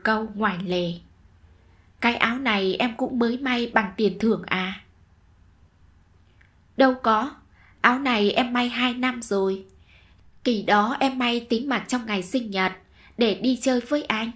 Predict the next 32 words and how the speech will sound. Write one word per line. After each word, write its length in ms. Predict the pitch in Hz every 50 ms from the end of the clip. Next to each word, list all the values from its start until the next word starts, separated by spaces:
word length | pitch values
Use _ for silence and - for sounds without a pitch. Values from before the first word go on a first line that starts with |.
| - - _ _ _ _ _ _ _ _ -
Nhưng 200 | 247 254 254 240
hôm 240 | 233 - 262 254 233
đó 280 | - 220 220 220 240 285
giờ 320 | 285 262 240 208 190 180 180
chót, 260 | - 254 262 294 320 - - - _ - - - -
anh 200 | - 262 247 233
lại 280 | 226 196 - - 180 175
bị 240 | 175 220 226 - -
đi 180 | 214 247 220
công 260 | 208 - 240 226 214 -
tác 220 | 269 294 - -
đột 240 | - 214 196 180 -
xuất, 240 | - - 240 285 302 - - _ _ _ - - - _ -
rồi 320 | - 202 240 226 208 202 190
lu 240 | 190 240 254 240
bu 280 | 226 - 247 254 233 - -
hoài 260 | 208 196 190 185 180
không 200 | 180 - 262 240 -
có 160 | - 233 269
dịp 280 | - - 240 208 185 -
mặc." 200 | - 180 185 185 185 - _ - _ _ _ _ - _ _ _ - _ _ _ _ - - _ _ _ _ _ _ _ _ - - - - _ - - - _ _ _ _ _ - - _ - _ _ - _ _ _ _ _ _ _
Thạch 240 | - 233 208 202 -
nhớ 260 | 185 202 208 214 247 262
lại, 280 | 277 214 190 160 - - - _ _ _ _ _ _ _ -
lần 220 | 226 226 202 190
đó 320 | 196 196 196 214 247 277 -
anh 200 | - 262 233 233
lo 160 | 240 233 226 233
cho 100 | - 240
công 320 | 240 - - 240 226 208
việc 240 | 214 202 185 190 190
quá, 300 | - 185 226 247 277 285